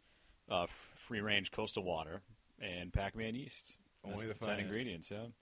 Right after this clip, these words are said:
Speaker 1: no chemicals, preservatives, or additives.
Speaker 2: Yeah.
Speaker 1: It's all right there on the back.
Speaker 2: It's just beer. It's good. It's good
Speaker 1: Delicious.
Speaker 2: to know.
Speaker 1: Yeah. So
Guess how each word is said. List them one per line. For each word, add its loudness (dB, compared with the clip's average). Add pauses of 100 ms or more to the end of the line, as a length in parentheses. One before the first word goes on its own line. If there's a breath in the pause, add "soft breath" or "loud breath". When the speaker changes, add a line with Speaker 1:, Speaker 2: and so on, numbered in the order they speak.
(360 soft breath)
Speaker 1:
no -4
chemicals, 2
preservatives, 0
or 0
additives. -6 (180)
Speaker 2:
Yeah. -12 (540)
Speaker 1:
It's -12
all 2
right 0
there 0
on 0
the -6
back. -2 (380)
Speaker 2:
It's -16
just -10
beer. 0 (360)
It's -14
good. -2
It's -18
good -2
Speaker 1:
Delicious. 0
Speaker 2:
to 0
know. 2 (240)
Speaker 1:
Yeah. 2 (1080)
So -16